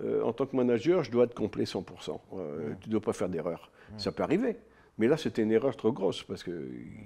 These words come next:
Speaker 1: il, il a rien fait.
Speaker 2: Ouais.
Speaker 1: Hein, alors, euh, là, j'avais la honte, quoi.
Speaker 2: Hmm.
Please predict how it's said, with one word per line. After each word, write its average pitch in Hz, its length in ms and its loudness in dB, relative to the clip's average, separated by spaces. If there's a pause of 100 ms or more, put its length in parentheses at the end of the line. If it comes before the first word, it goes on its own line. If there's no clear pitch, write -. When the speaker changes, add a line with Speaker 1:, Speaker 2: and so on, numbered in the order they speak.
(1000)
Speaker 1:
il, - 60 -8
il 175 100 -8
a - 40 -4
rien 107 180 2
fait. 123 240 2 (320)
Speaker 2:
Ouais. 113 60 -8 (380)
Speaker 1:
Hein, 107 200 4
alors, 92 280 2
euh, 73 200 -2
là, 92 180 -2
j'avais 95 260 -2
la 131 140 0
honte, 220 240 -4
quoi. 110 240 -4
Speaker 2:
Hmm. 117 220 -14